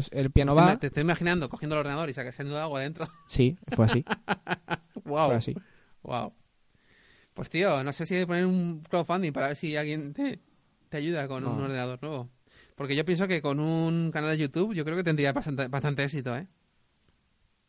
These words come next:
Speaker 2: Yo pienso que, pero un canal de YouTube más personal, o sea,
Speaker 1: Sí, de hablar de
Speaker 2: tampoco
Speaker 1: mis,
Speaker 2: para
Speaker 1: de mis movidas,
Speaker 2: de tus
Speaker 1: sí.
Speaker 2: movidas, tampoco
Speaker 1: Típico
Speaker 2: para
Speaker 1: youtuber. ¿no?
Speaker 2: Bueno, sí, pero, a ver, lo que, si te vas a poner a hacer lo que hace Auronplay, no. Eso me parece una mierda, tío.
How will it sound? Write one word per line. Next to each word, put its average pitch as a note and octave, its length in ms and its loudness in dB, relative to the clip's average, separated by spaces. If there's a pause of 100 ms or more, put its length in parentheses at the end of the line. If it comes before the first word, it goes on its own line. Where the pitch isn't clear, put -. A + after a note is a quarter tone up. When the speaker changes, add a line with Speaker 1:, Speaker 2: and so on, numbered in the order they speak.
(120)
Speaker 2:
Yo C3 120 -12
pienso C#3 180 -8
que, C3 680 -6 (180)
pero - 140 0
un - 20 -4
canal A#3+ 200 4
de A#3+ 80 0
YouTube A3+ 300 -2 (240)
más F3 300 -4
personal, C#3+ 500 -6
o - 40 -20
sea, C#3+ 180 -6
Speaker 1:
Sí, E3+ 240 -2
de C3 80 0
hablar C#3 260 4
de F3+ 60 8
Speaker 2:
tampoco F3+ 160 8
Speaker 1:
mis, G#3 180 4
Speaker 2:
para - 140 -20
Speaker 1:
de D#3 80 -2
mis D#3 120 0
movidas, C#3+ 420 0
Speaker 2:
de D#3+ 60 -4
tus F#3 120 2
Speaker 1:
sí. - 40 2
Speaker 2:
movidas, D#3+ 320 0
tampoco E3 320 -2
Speaker 1:
Típico G#3+ 200 10
Speaker 2:
para D#3 300 6
Speaker 1:
youtuber. C#3 440 0 (840)
¿no? D#3 100 -2
Speaker 2:
Bueno, C#3+ 160 -6
sí, B2+ 280 -12
pero, B2+ 260 -12 (180)
a D3 100 -6
ver, D#3 120 0
lo D3 100 0
que, D3 400 0
si D3+ 140 -8
te D3+ 80 -2
vas F#3 120 0
a G3+ 40 -2
poner G#3+ 140 0
a - 20 4
hacer F3 120 0
lo D3+ 60 0
que E3+ 80 0
hace E3+ 220 2
Auronplay, D#3 400 0
no. A#2+ 180 -4 (720)
Eso D#3+ 160 -6
me D#3+ 60 -2
parece C#3+ 180 -2
una C#3 100 -2
mierda, A#2+ 360 -6
tío. - 140 -16